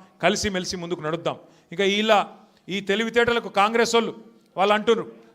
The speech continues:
"కేసీఆర్ నువ్వు బయటికి రా, బయటికి రా" అన్నారు మొదలు. ఏది కేసీఆర్ గారు పాపం ఆయన పాటికి ఆయన పొలం కాడ పని చేసుకుంటుంటే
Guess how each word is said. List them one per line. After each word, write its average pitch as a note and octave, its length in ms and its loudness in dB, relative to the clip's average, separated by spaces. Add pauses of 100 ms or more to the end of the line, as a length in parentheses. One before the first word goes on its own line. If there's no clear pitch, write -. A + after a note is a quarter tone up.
(160)
"కేసీఆర్ A#3 520 6
నువ్వు G3+ 380 -12
బయటికి G#3 360 0
రా, G#3+ 220 4
బయటికి G3+ 340 0
రా" G#3+ 100 2
అన్నారు F3+ 220 -4
మొదలు. D3 260 -6 (520)
ఏది F#3+ 120 -4
కేసీఆర్ G#3+ 440 2
గారు G#3 160 2
పాపం G3 360 -2 (300)
ఆయన G3+ 220 0
పాటికి G#3+ 320 0
ఆయన G#3 140 -2
పొలం G3+ 300 -2
కాడ G#3 140 2
పని G3+ 260 -4
చేసుకుంటుంటే A3 680 -2